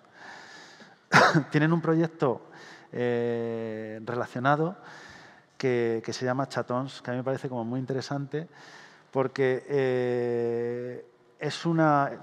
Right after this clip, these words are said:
es una sencilla lista de instancias que la gente pone a disposición de,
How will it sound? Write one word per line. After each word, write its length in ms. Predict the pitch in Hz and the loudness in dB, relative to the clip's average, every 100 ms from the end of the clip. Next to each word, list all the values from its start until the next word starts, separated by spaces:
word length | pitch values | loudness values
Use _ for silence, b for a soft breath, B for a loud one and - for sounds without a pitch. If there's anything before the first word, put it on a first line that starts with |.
| - - - | -18 -18 -10
es 260 | 147 - | -10 -8
una 320 | 151 147 139 127 | -2 2 2 0
sencilla 380 | 127 120 147 | -4 -2 0
lista 580 | 143 151 - 156 175 196 139 | 2 0 -2 -2 -2 -4 -8
de 420 | 127 127 123 123 | -2 0 2 0
instancias 760 | 123 - 147 156 - 170 185 - | -2 2 2 2 0 -2 -2 -6
que 120 | 127 | -4
la 100 | 117 | -4
gente 240 | 135 139 | -2 -4
pone 180 | 147 143 | -2 0
a 40 | |
disposición 640 | 135 123 127 120 - 143 156 | 0 -2 -6 -8 -4 -4 -2
de, 680 | 123 110 107 104 98 98 | 0 0 -2 -4 -6 -10